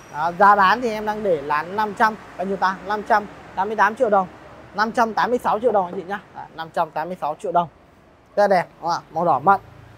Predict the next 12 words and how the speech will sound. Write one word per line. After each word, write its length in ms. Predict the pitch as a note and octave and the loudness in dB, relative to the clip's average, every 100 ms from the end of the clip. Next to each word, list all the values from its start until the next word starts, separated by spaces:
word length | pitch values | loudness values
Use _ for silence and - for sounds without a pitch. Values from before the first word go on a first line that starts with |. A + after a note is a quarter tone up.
| - | -2
Bác 140 | G3 | 0
nào 220 | F#3+ D#3+ | 2 2
mệnh 200 | F3 F3+ | 0 -4
hỏa 300 | F3+ D#3+ B2 C3 | -4 -4 -4 -8
thì 100 | C#3 | -12
có 80 | C#3+ | -10
thể 240 | F#3 D#3 A#2+ | -8 -8 -8
cân 120 | F#3 | -6
đối 140 | F3 E3+ | -4 -4
em 140 | F#3+ | -4
này. 100 | G3 - - - - A#2 A#2 - - - - - - - - - - - | -8 -10 -20 -20 -20 -20 -20 -20 -20 -20 -20 -20 -20 -20 -20 -20 -20 -20
Đó. 60 | - | -18